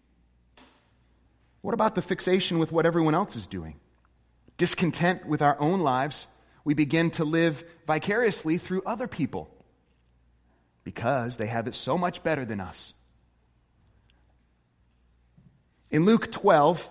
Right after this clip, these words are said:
Jesus tells a story of a man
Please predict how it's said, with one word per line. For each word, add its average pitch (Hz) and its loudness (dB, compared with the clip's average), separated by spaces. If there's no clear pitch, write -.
Jesus 185 -4
tells 175 2
a 151 -8
story 139 -2
of 143 0
a 156 6
man 165 2